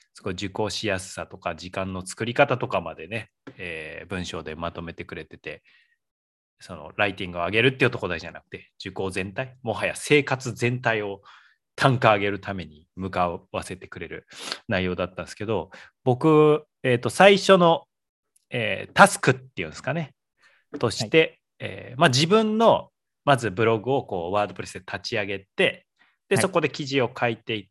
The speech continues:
Speaker 1: て、それをまあ、一つの実績としながら、こう、ウェブライターとしての仕事を取っていく。で、そこでクオリティ高い記事を書けていれば、それが証明になって、単価高いの取れるっていう流れだと思うんですけど、
Speaker 2: はい。
Speaker 1: それの、まずブログを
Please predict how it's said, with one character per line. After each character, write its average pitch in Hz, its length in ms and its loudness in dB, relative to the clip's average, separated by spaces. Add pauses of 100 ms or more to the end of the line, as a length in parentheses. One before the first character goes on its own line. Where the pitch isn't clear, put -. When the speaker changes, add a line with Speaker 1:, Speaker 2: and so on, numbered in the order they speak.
(100)
Speaker 1:
て、 165 100 0
そ 139 160 -2
れ 135 80 2
を 127 100 2
ま 117 180 2
あ、 92 140 -6
一 - 220 -4
つ - 100 -8
の 85 120 -10
実 92 360 -10
績 - 100 -20
と - 100 -6
し - 120 -12
な 107 100 -8
が 123 60 -6
ら、 139 260 0 (340)
こ 101 160 0
う、 - 20 -4
ウ - 40 -4
ェ 95 100 0
ブ 95 80 -6
ラ 90 80 0
イ 87 100 -8
タ 90 80 -4
ー - 20 -8
と - 60 -12
し - 80 -12
て 156 80 -2
の 123 60 -2
仕 - 160 -12
事 95 320 -6
を 87 40 -8
取 92 220 -10
っ - 40 -20
て 80 100 -14
い - 40 -16
く。 - 120 -20
で、 131 60 -6
そ 127 120 -10
こ 165 80 4
で 151 80 -2
ク - 160 0
オ 147 60 6
リ 131 100 -2
テ 131 120 -6
ィ 127 160 -4 (100)
高 143 200 0
い 139 80 4
記 127 140 -6
事 98 140 -4
を 82 120 -8
書 117 80 0
け 98 140 -6
て 90 100 -8
い 87 80 -4
れ 90 140 -6
ば、 - 160 0
そ - 140 -6
れ 98 80 0
が 92 100 -2
証 95 220 -8
明 90 140 -10
に 95 160 -16
な 107 80 -12
っ - 40 -16 (120)
て、 - 220 2 (280)
単 95 120 -4
価 95 120 -10
高 - 180 -4
い - 20 -6
の - 80 -12
取 104 160 -4
れ 85 80 -2
る 80 140 -12
っ - 40 -20 (100)
て 185 120 6
い 165 60 10
う 143 60 6
流 131 60 2
れ 117 220 2
だ 87 80 -4
と - 120 -18
思 78 60 -20
う - 20 -20
ん - 20 -20
で - 60 -20
す - 40 -20
け 143 120 -12
ど、 151 280 -4 (260)
Speaker 2:
は 135 80 2
い。 113 120 -8 (300)
Speaker 1:
そ 185 120 -2
れ 185 80 4
の、 220 300 4
ま 135 160 2
ず 107 100 -6
ブ 101 140 -4
ロ 101 140 0
グ 131 120 2
を 196 280 2